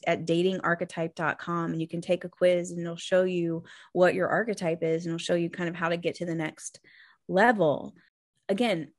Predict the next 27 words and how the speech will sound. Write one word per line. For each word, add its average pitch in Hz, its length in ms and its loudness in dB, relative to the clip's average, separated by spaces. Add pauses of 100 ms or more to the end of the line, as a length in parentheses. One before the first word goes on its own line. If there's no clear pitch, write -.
(100)
we 208 220 4
never 226 280 4
learned 185 360 0
this. - 440 -8 (180)
Like, 175 260 2
the 185 380 -2
examples 190 680 2
that 165 120 2
I 175 220 4
was 175 200 2
given 165 640 0 (300)
was 175 180 2
not 175 400 4
this - 520 -2 (240)
at 170 200 0
all, 151 480 -2
you 185 120 -2
know, 170 280 0
and 175 160 0
it 185 80 4
would 185 120 2
be 185 160 0
something 190 380 -4
that 180 140 0
maybe 180 260 0
I 180 140 4
would 175 460 4